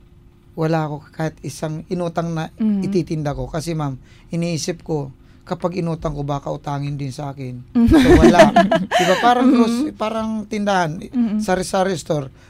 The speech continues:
Speaker 1: Maya-maya, sara-sara store na kasi
Speaker 2: <laughs>
Speaker 1: wala nang punan.
Speaker 2: Wala na.
Speaker 1: Utang na
Speaker 2: Mm.
Speaker 1: lahat.
Speaker 2: Mm.
Speaker 1: Kaya, ma'am, ako talaga, sobrang faith ko sa pag sinabi ko, "Itong puhunan ko, kahit anong mangyari, hindi ko gagalawin."
Speaker 2: Mm.
Speaker 1: Kahit namang, kasi ang ginagawa ko,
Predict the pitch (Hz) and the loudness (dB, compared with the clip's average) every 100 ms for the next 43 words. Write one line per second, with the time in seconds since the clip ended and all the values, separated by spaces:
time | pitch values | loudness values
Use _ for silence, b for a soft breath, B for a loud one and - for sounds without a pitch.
0 | b 185 196 196 220 175 180 165 160 175 | b -4 -2 0 -2 -2 -2 -2 -2 -2
1 | 175 170 196 180 151 160 165 208 - - | -2 -4 -6 -6 -6 -8 -2 2 4 4
2 | 339 330 202 240 247 214 233 226 196 196 | 4 2 4 2 2 -2 0 2 2 4
3 | 214 214 226 214 202 214 175 147 - B | 2 2 0 0 0 -2 -2 -6 -12 B
4 | B 208 202 196 254 247 240 226 202 214 | B -6 -2 2 4 4 2 0 -4 -6
5 | 190 185 180 165 156 143 - - - - | -6 -4 -4 -4 -4 -6 -10 -20 -20 -20
6 | - - - 170 175 170 - 170 165 - | -20 -14 -8 -6 -4 -6 -6 -8 -8 -12
7 | 147 160 151 143 139 B B B B B | -10 -6 -6 -6 -10 B B B B B
8 | - 180 175 - - - - 170 170 160 | -8 -8 -8 -18 -20 -16 -8 -4 -4 -6
9 | 160 160 - 175 180 160 175 170 165 160 | -6 -8 -10 -10 -10 -10 -8 -6 -6 -6
10 | 160 160 180 185 180 175 170 160 151 147 | -8 -6 -6 -4 -4 -6 -6 -8 -8 -8
11 | 139 147 135 131 214 190 190 196 220 b | -8 -10 -10 -6 0 0 -2 -6 -10 b
12 | b b b - 165 165 160 156 151 160 | b b b -4 -4 -2 -4 -4 -4 -6
13 | - _ _ _ _ - 233 220 226 214 | -12 _ _ _ _ -10 -6 -2 -2 -2
14 | 196 202 196 180 175 165 160 151 | -2 -2 -2 2 0 0 -2 -4